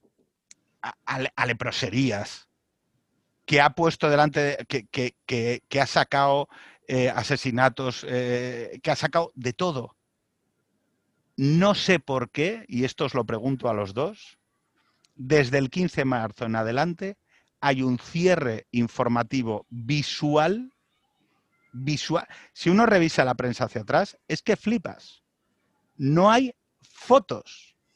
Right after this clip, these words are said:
de las ucis. Y se llega a decir, cuando cualquier persona que haya tenido cualquier experiencia personal cercana con algún,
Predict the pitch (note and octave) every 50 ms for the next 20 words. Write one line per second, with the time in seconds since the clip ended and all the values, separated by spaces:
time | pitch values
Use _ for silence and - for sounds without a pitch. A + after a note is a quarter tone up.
0 | _ _ _ _ _ _ _ _ _ _ _ _ _ _ _ - B2+ C#3 C3+ B2+
1 | A#2 - - G#2+ - - G2+ - - - _ _ _ _ _ _ _ _ _ _
2 | _ - - - - _ - F#3+ F#3+ E3 - - E3+ E3+ F3 G#3 A#3+ A#3+ A#3+ B3
3 | A3 G3 F3 D#3+ D3 - - F3 F#3+ A3+ - B3 _ _ _ _ _ _ _ _
4 | _ _ _ _ - D#3+ D#3 D#3 D3+ D3+ D3 C#3 - _ - _ _ _ _ _
5 | - D#3 D#3 D3+ D3 C#3 - G3 G#3 G3 - G#3 F3+ - G3 F3+ D#3+ C#3+ - -
6 | D3 D3+ D3+ C#3+ - D3 C#3 C#3+ C#3+ C#3 B2 - - C#3+ C3+ C3 C3 - E3+ F3
7 | F#3 - - - D3+ C3+ C#3 C#3+ C#3 - - B2 A#2 - A2+ - - A#2+ A#2 A#2
8 | A#2+ B2 A#2+ A2+ G#2+ - B2+ A2+ G#2+ - B2+ B2 A#2 A2 G2 - _ _ _ _
9 | _ _ _ - C3 B2 A#2 A#2 A#2 A#2 A#2 C3+ D#3+ F3 F3 D#3+ -